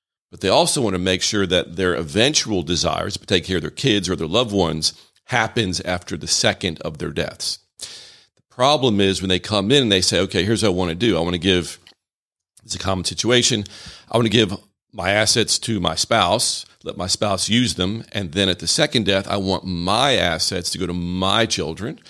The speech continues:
I want my spouse's assets to go to my spouse's children. Isn't that great?" And I say, "Well, that's nice.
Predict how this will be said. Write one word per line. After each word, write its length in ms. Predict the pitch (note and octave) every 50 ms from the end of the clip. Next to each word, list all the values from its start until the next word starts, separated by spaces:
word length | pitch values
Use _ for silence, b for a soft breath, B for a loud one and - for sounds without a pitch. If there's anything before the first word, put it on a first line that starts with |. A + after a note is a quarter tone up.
| B B B B B B B B -
I 60 | F#2+
want 200 | F#2+ F#2 D2+ A1+
my 80 | D#2+ E2+
spouse's 540 | - - - A#2+ C#3 D3 D3+ - A2 E2+ G2+
assets 360 | G2 F#2 F#2 F2 - G#2 F2 -
to 20 |
go 40 | F2+ E2+
to 40 |
my 100 | D#2+ D#2+
spouse's 600 | F2+ - - - - B2 B2+ C#3 C3+ - G#2+ F#2+
children. 400 | - - - F#2+ F2 E2 F2+ G2+ F#2
Isn't 200 | G2+ A2 F#2 G2
that 200 | G2 F2 F2+ F2
great?" 320 | F2+ A#2+ C#3 C#3+ A#2+ - - _ _ _ _ B B B B B B B B
And 120 | - C#2+ E2
I 80 | G2
say, 180 | G#2+ - - A2
"Well, 140 | F#2 F2+ G2
that's 300 | F#2+ A#2 C#3 D#3 - - G#2+
nice. 520 | G#2+ F#2+ F2+ A2 C3 - - - - -